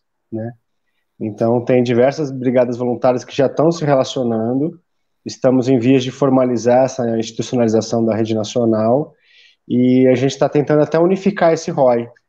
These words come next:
né, de forma que ele fique online, disponível pra gente como um banco de dados. Basicamente é isso, é uma,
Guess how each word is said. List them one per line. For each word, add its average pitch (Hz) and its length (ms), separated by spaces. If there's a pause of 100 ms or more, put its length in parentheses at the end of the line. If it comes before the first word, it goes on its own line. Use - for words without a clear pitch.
(180)
né, 120 220
de 117 80
forma 123 320
que - 120
ele 123 100
fique 131 480
online, 131 640
disponível 123 540
pra 117 200
gente 120 280
como 127 160
um 123 60
banco 127 240
de 131 100
dados. 113 680 (1120)
Basicamente 120 640
é 143 60
isso, 123 200
é - 20
uma, 123 300